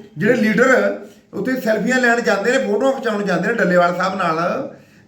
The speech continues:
ਕੀ ਗੱਲ ਉਸ ਮਸਲਾ ਨਹੀਂ ਹੱਲ ਕਰਵਾ ਸਕਦੇ? ਸਾਰੇ ਲੀਡਰ ਜਾਂਦੇ ਨੇ, ਆਹ ਝਾੜੂ ਵਾਲੇ ਪਾਰਟੀ ਵਾਲੇ ਗਏ ਨੇ, ਉਹਨਾਂ ਦੀ ਸਰਕਾਰ ਹੈ, ਉਹ ਡਰਾਮੇਬਾਜ਼ੀ ਕਰਨ ਗਏ ਨੇ, ਫੋਟੋ ਖਿਚਾ ਕੇ ਆ ਜਾਂਦੇ ਨੇ ਤੇ Facebook 'ਤੇ ਪਾ ਦਿੰਦੇ ਨੇ।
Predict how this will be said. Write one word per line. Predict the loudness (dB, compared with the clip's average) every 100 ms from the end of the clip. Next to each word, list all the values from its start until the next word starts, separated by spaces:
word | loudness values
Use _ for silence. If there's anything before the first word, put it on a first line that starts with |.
| -2
ਕੀ | 2 4
ਗੱਲ | 4 2 -4 -8
ਉਸ | -6 -4
ਮਸਲਾ | -4 -2 0 4
ਨਹੀਂ | 4
ਹੱਲ | 4 2
ਕਰਵਾ | 0 -2 -2
ਸਕਦੇ? | -2 -4 -6 -12 -20 _ -4
ਸਾਰੇ | 2 4 4
ਲੀਡਰ | 2 0
ਜਾਂਦੇ | -2 -2 -4
ਨੇ, | -6 -8 -10 -8
ਆਹ |
ਝਾੜੂ | -2 -2 0
ਵਾਲੇ | 0 0
ਪਾਰਟੀ | 0 -2 0
ਵਾਲੇ | -2 -2 0
ਗਏ | 0
ਨੇ, | -2 -6 -12 -14 -2
ਉਹਨਾਂ | 0
ਦੀ | 2
ਸਰਕਾਰ | 2 2 4 4 4
ਹੈ, | 2 -2 -8 -20 -20 _ _
ਉਹ | -8
ਡਰਾਮੇਬਾਜ਼ੀ | -4 -2 0 0 0 -2
ਕਰਨ | -2 -2
ਗਏ | -4 -6
ਨੇ, | -10 -14 -20 _ _ 0
ਫੋਟੋ | 2 2
ਖਿਚਾ | 2 -2
ਕੇ | 0
ਆ | 0
ਜਾਂਦੇ | 0 -2 -2
ਨੇ | -2
ਤੇ | -2
Facebook | -4 -4 -8
'ਤੇ | -8 -8
ਪਾ | -6
ਦਿੰਦੇ | -4 -6
ਨੇ। | -6 -8